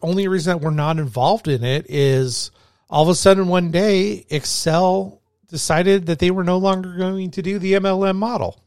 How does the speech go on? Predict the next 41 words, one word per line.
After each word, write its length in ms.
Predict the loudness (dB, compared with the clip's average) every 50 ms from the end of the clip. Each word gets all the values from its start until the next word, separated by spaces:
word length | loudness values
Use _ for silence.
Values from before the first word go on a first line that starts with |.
| _ _ _ _ _ _ _ _ _ _ _
the 80 | 0
network 340 | 0 2 2 2 0 0 2
marketing 440 | 2 2 2 2 0 -4 -4 -2 -2
model. 380 | -4 -4 -6 -8 -10 -12 -14 _ _ _ _ _ _ -6
And 180 | -4 -2 0 0
we 160 | 0 2 2
were 100 | 0 -2
just 500 | -4 -8 -6 -6 -6 -6 -8 -12 -12 _
devastated. 640 | -4 -4 -4 -4 -6 -8 -6 -4 -4 -4 -4 -4 -8
We 80 | -8
were 140 | -8 -6 -6
like, 280 | -6 -8 -8 -10 -14 _ _ _
all, 360 | -2 2 4 4 2 2 0 0
everything 340 | 0 0 0 -2 -2 -2 -4
that 100 | -2 -2
we 100 | 2 2
had 120 | 2 2
worked 200 | 2 -2 -2 -2
for, 120 | -4 -2 2
all 160 | 4 4 4
the 80 | 2
customers, 520 | 0 -2 0 0 0 0 -4 -8 -8 -4 -2
they 100 | 0 0
just 160 | 0 -2 -4
said, 420 | -6 -8 -8 -6 -8 -10 -10 _
"Thank 260 | _ -2 -2 -2 -6 -12
you 40 | -10
for 120 | -10 -10
the 40 | -10
customers 680 | -6 -4 -4 -4 -4 -6 -10 -10 -10 -8 -8 -10 -12 -14 -16 -20 -20 -20 -20 -20 -20 -20 -20 -20 _
and 500 | -6 -4 -2 -2 0 0 0 -2 -2 -4
see 200 | -4 -4 -2 -2 0
you 120 | 2 2
all 220 | 4 4 4 4
later. 460 | 4 2 2 2 0 0 -2 -2 -4 -2
Hope 260 | -2 -4 -4 -2 -2
you 120 | 0 2
have 120 | 2 0 0
a 40 |
good 200 | 0 -2 -2 0
time." 420 | 0 -2 -2 -2 -2 -6 -10 -18